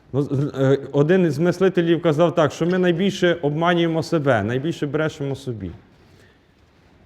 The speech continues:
А іноді варто просто сісти, можете не боятися, ніхто знати не буде,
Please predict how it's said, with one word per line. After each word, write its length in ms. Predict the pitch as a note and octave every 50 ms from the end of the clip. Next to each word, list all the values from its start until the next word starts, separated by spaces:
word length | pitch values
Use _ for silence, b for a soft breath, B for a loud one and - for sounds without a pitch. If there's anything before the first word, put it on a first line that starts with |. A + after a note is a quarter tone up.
| _ _ _ _ _ _ - _ _
А 120 | - C#3+
іноді 440 | F3 A#3 C#4+ D4+ C#4+ A3+ A3+ C4 C4
варто 360 | G#3+ G3+ A3+ A#3 A3+ - G#3+
просто 360 | G3 G3+ G#3+ G3+ G#3 - G3+ G3+
сісти, 580 | G3+ - G#3 G#3 F#3+ - - - B2+ A2+ G2 B B B B B
можете 340 | B2+ E3 F#3 D#3 F3+ - F3+
не 120 | F3+ F3+
боятися, 440 | E3+ E3+ F3+ F3+ E3 D3 - - C#3
ніхто 300 | D3 C#3+ - - F3+ F3
знати 360 | D3 D3+ E3 D#3+ D#3 - D#3
не 120 | D3+ D#3 D3
буде, 420 | C3 C3 A#2+ A2 F#2 F#2+ F#2